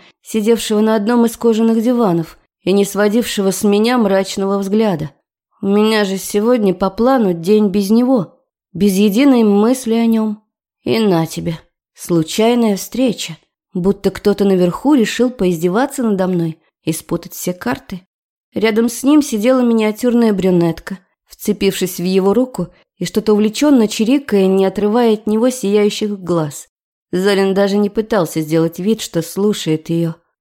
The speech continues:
Не отрываясь, смотрел на меня жестко в упор. Нервно втянув воздух в легкие, поспешно отвернулась пытаясь справиться с нелепой паникой, поднимавшейся откуда-то из глубины.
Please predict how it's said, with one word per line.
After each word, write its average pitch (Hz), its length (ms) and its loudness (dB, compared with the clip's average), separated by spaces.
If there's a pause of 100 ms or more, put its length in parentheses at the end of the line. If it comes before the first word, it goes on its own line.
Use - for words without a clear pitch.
(140)
Не 190 140 2
отрываясь, 185 600 0
смотрел 170 520 -4
на 170 100 0
меня 190 480 -2 (340)
жестко 160 640 -2
в 151 180 -8
упор. 160 380 -4 (540)
Нервно 180 540 0
втянув 185 480 -2
воздух 180 500 -2
в 190 40 -4
легкие, 208 540 -2 (300)
поспешно 220 760 -2
отвернулась 190 760 -2 (320)
пытаясь 190 440 -2
справиться 240 640 0
с - 140 -10
нелепой 202 520 0
паникой, 185 760 -4
поднимавшейся 185 1040 -2
откуда-то 180 680 -6
из 175 180 -2
глубины. 185 680 -2